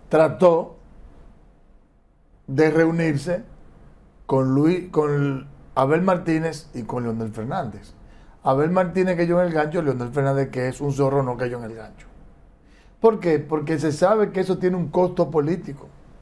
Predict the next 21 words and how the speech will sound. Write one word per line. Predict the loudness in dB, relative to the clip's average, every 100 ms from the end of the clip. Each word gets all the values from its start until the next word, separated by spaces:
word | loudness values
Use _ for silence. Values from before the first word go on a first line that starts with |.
| -20 -20 -20 -20 -6
Porque | -2 2 2
fíjate | 2 0 2 2
cómo | 2 2 2
ya | 4 4 2 -4
el | -4
sector | -2 0 0
empresarial | 2 2 2 2 2 0 -6 -16 -20 -14 -4
está | -2 0
empezando | 0 0 0 0
a | -2
opinar, | -4 -8 -10 -14
¿tú | -12
ves? | -12 -14 -20 -20 -20 -20 -20 -20 -20 -20 _ _ -12
Está | -6 -4
empezando | 0 0 0 -2
a |
opinar. | -6 -10 -12 -20 -20 -20 -20 -20 -20 -20 -6
¿Para | 0 2 4
qué? | 2
Para | 2 0 0
que | 2 2 0